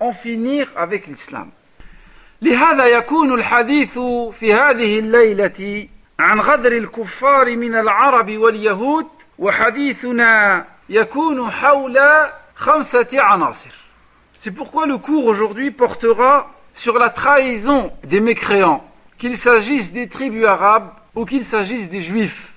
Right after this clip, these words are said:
qui habitaient autour de Médine. Et nous allons parler de cinq points, incha'Allah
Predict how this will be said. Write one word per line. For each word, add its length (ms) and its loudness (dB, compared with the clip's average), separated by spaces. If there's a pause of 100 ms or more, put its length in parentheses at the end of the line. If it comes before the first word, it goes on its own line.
qui 160 0
habitaient 360 -2
autour 380 -4
de 80 -6
Médine. 480 -6 (580)
Et 120 0
nous 200 0
allons 200 2
parler 340 -2
de 80 -4
cinq 320 -8
points, 300 -4
incha'Allah 560 0